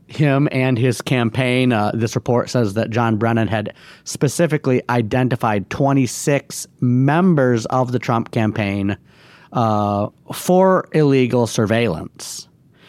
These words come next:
And the reason we don't know more about this is, uh, the U S, it was particularly working what's called the Five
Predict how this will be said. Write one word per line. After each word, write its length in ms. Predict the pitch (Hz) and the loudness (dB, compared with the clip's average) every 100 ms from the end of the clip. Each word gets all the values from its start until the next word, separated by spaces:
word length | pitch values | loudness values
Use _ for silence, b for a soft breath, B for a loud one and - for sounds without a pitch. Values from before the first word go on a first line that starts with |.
| B B | B B
And 160 | 147 | 2
the 100 | 143 | 4
reason 500 | 135 170 226 220 190 | 6 6 4 4 2
we 140 | 143 147 | 4 2
don't 500 | 117 147 147 143 - | 2 2 2 0 0
know 680 | 139 139 147 156 156 143 123 | 2 4 4 4 4 2 0
more 800 | 127 127 135 147 160 160 147 139 | 0 2 2 2 4 4 2 0
about 600 | 123 107 98 135 156 165 | -2 -4 0 2 2 0
this 580 | - 104 95 107 - - - b b b b _ | 0 0 0 -2 -10 -16 -20 b b b b _
is, 200 | 139 117 | 0 2
uh, 460 | 117 110 107 113 107 | 2 2 2 0 0
the 140 | 127 | 2
U 240 | 147 160 156 | 4 4 4
S, 180 | 143 165 | 2 2
it 60 | |
was 160 | 151 135 | 0 0
particularly 800 | - - 202 208 180 165 151 147 | -2 0 0 0 2 2 4 4
working 380 | 139 139 143 127 | 2 0 0 0
what's 240 | - - | 0 -4
called 320 | - 139 120 | 0 0 2
the 340 | 107 107 107 - | 0 0 0 -2
Five 480 | - 135 120 123 | -4 0 2 2